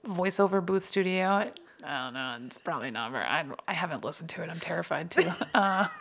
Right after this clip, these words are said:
this is, like, five songs on there. And, um, I did it like Weird Al did. And I, like, reached out to all these, like,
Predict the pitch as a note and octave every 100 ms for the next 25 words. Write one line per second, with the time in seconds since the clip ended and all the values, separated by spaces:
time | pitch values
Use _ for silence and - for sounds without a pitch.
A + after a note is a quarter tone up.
0 | - F#4 F#4 - G#4 - _ B3 B3 B3+
1 | A3 - F#3 F#3+ G3 F#3+ F#3 G#3 F#3+ F3+
2 | E3+ E3+ G3+ - G#3+ F3+ F3+ F3+ F3 F3
3 | F#3+ - _ _ _ _ _ _ G#3+ A3+
4 | A3 B3+ A#3 A3 - - - G3 G3+ G#3+
5 | F#3 F3+ F#3 A3 C4+ C#4 - G3+ F#3+ F#3+
6 | F#3+ F#3 G#3 - G3 G3+ A3 G3 F#3+ G3+
7 | F#3+ F#3+ -